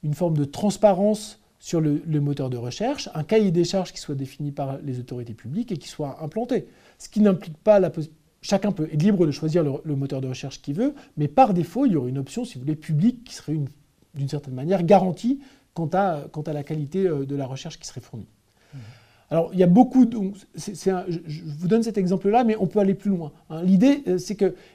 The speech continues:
Speaker 1: il faut vraiment réfléchir en termes de quels sont les effets de ces dispositifs algorithmiques sur le fonctionnement des économies, sur les discriminations éventuellement, sur la qualité du débat public. Et il faut avoir une exigence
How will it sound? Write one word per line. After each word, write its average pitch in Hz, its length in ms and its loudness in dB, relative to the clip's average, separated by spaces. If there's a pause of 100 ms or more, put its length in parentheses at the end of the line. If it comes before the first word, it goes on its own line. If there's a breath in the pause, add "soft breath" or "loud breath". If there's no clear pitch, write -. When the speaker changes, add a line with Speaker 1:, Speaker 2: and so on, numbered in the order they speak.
Speaker 1:
il 160 80 -2
faut 196 120 -4
vraiment 226 280 4
réfléchir 214 680 -2
en 185 140 -4
termes 226 280 0
de 185 140 4
quels 269 340 0
sont 254 240 -4
les 196 220 0
effets 170 360 -4 (540)
de 160 220 2
ces - 220 -4
dispositifs 180 640 -4
algorithmiques 170 720 -2
sur - 260 -2
le 220 60 4
fonctionnement 190 460 -2
des 156 180 0
économies, 151 560 -4 (300 soft breath)
sur - 240 4
les 196 180 10
discriminations 151 840 -4
éventuellement, 135 680 -8 (280 soft breath)
sur 208 260 4
la 185 80 4
qualité 165 280 0
du 160 120 -2
débat 143 220 -2
public. 120 420 -14 (320 soft breath)
Et 190 60 4
il 190 60 6
faut 226 200 2
avoir 220 560 8
une 190 100 0
exigence 190 680 -2